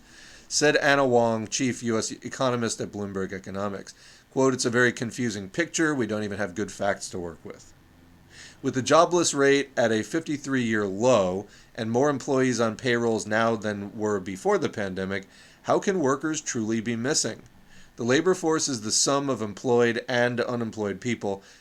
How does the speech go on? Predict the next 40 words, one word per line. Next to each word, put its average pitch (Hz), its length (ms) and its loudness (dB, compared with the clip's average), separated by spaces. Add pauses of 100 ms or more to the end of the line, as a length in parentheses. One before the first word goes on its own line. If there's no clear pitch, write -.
(120)
and 107 140 -8
some 160 220 0
researchers 135 420 0
point 123 300 -4
to 120 100 -2
an 107 120 -4
estimate 127 460 -2
made 117 220 -2
by 104 120 0
Fed 135 280 -2
economists 107 600 -2
of 104 120 -6
how 107 160 0
big 98 260 -2
it 95 80 -6
should 185 300 2
be 98 260 -4 (300)
based 113 260 -2
on 104 140 -4
population 95 680 -4
trends. 90 460 -12 (360)
Assuming 190 400 2
that 190 120 0
people 160 300 -2
kept 135 320 0
working 127 360 0
at 110 120 -6
pre-pandemic 104 800 -4
rates, 110 400 2 (340)
they 123 100 -2
projected 147 640 2
a 120 60 4
labor 117 340 4
force 117 340 0
of 104 100 -4
a 117 60 -2
hundred 131 300 -4
sixty-eight 104 500 -4
million 123 380 -2
people 90 420 -14